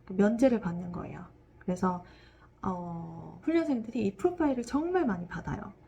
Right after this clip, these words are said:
달리기뿐만이 아니라 뭐, 말칭 프로파일, 뭐, 심지어 뭐, 걷는 거 프로파일,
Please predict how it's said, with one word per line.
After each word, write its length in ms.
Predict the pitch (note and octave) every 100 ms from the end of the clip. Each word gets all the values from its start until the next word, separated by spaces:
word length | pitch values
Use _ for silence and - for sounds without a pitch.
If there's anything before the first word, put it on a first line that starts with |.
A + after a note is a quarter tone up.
| - - -
달리기뿐만이 800 | - G3+ G#3 G#3 C4+ C#4 C4+ G#3+
아니라 300 | F#3+ F#3+ F#3+
뭐, 160 | F#3+
말칭 500 | F#3 F#3+ G3+ - A#3
프로파일, 640 | A#3 A3 - G#3+ G3+ G3+ G3
뭐, 180 | F3+ F#3
심지어 440 | - C#4+ D4 C4 A3+
뭐, 160 | F#3+
걷는 320 | - G#3 A#3 A#3+
거 120 | A3
프로파일, 520 | G#3+ G#3 G#3 G3